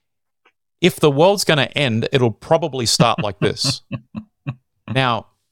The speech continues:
Speaker 1: just to set the context here, backstory on me, I didn't believe that the world would ever end. Um,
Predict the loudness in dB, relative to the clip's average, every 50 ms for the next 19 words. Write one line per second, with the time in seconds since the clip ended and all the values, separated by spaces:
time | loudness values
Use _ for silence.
0 | _ _ _ _ _ _ _ _ _ _ _ _ 0 0 0 2 2 0 0 2
1 | 2 2 0 0 -6 -4 -2 0 0 2 0 0 -2 -2 0 0 0 0 2 0
2 | -2 -2 -2 -2 0 2 2 4 4 2 2 2 2 0 0 -2 -4 -6 -10 _
3 | _ _ _ _ _ _ _ _ _ _ -4 -2 0 0 0 2 2 2 2 2
4 | 2 2 4 4 4 2 2 0 0 0 0 2 2 2 2 0 -2 -4 -2 -2
5 | 0 2 2 2 2 0 -2 -4 -10 _ _ _ _ _ _ _ _ _ _ _
6 | _ _ _ _ _ -6 -2 -2 0 -2 -2 -4 -8 -12